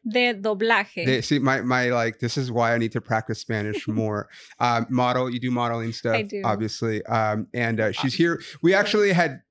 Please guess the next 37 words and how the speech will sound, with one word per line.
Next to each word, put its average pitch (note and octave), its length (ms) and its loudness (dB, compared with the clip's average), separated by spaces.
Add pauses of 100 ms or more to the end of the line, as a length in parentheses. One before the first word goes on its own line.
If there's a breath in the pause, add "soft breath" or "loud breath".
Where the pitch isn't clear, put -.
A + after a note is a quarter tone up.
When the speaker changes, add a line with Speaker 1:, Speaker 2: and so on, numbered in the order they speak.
Speaker 2:
planned E3 260 2
on D#3+ 100 4
doing D#3 160 4
this D3+ 140 0
podcast, D#3 540 0
like, A#2+ 120 0
over, C3+ 240 2
like, A#2+ 160 0
a A#2 60 -4
year A2+ 280 -2
ago, C#3 380 0
and A#2 220 -2
just, - 340 -4
you C#3+ 80 2
know, C3+ 140 4
shit D#3+ 180 0
happens, D#3 460 2
just D3 160 -2
like D3+ 140 0
it D3 80 2
always D#3+ 320 2
does. B2+ 260 0
But C3+ 260 0 (220 loud breath)
we D#3 100 6
have A3+ 200 6
her B3 120 4
in G3+ 140 4
studio E3+ 460 2
today. B2+ 400 0
So, A#2+ 360 0 (240 loud breath)
ladies D#3+ 220 6
and F3 100 4
gentlemen, C#3 320 4
everyone B2+ 400 2
around A#2 220 2
the A2+ 80 0
world, A2+ 380 0